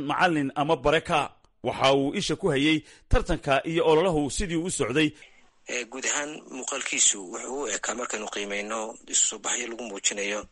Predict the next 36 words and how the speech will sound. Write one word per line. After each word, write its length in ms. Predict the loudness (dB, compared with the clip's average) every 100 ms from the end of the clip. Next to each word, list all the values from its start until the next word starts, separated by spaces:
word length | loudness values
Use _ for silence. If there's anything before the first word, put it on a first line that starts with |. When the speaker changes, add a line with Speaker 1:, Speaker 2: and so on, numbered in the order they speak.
| -20 -12
Speaker 2:
ee, 360 | -6 -4 -2 0
musharax 400 | 0 0 -2 -6
kasta 380 | -2 -2 -2 -2 -2
ama 160 | -2 -4
urur 200 | -4 -6
kasta 280 | -2 -2 -2 -6
uu 80 | -6
ku 120 | -8 -10 -12 -14
muujinayo 500 | -12 -6 -4 -4 -6
goobaha 260 | -4 -2 -2
fagaarayaasha 640 | -2 -2 0 2 4 4 2
ee 80 |
la 120 | 0 4
isugu 240 | 2 2
yimaado, 360 | -6 -8 -8 -14 _ -20 -20 -20 _ _ _ -8
ee, 380 | -4 -2 -2 -2
cudurda 320 | -4 -4 -2
taageero 440 | -2 -2 -2 -2 -2
markaa 260 | -2 2 2
xisbiyadaasi 540 | 4 2 0 4 2
ay 120 | 2 0
haystaan. 380 | 2 2 0 -8 _ _ -20 -20 -18
Waxyaabaha 400 | -2 2 4 2
kale 220 | 2 0
ee 240 | 0 0 0
inooga 240 | -2 -4
muuqday, 380 | -4 -4 -2 0 0 0
ee, 320 | -2 -2 -2 -2
ololaha 280 | 0 4 4
doorashada 420 | 4 2 4 4
waxaa 180 | 4 4
ka 120 | 2 -2
mid 140 | -2
ah, 100 | -4 -8 -20 -20 -20 -20 -8
ee, 300 | -2 0 2
inay 220 | 2 0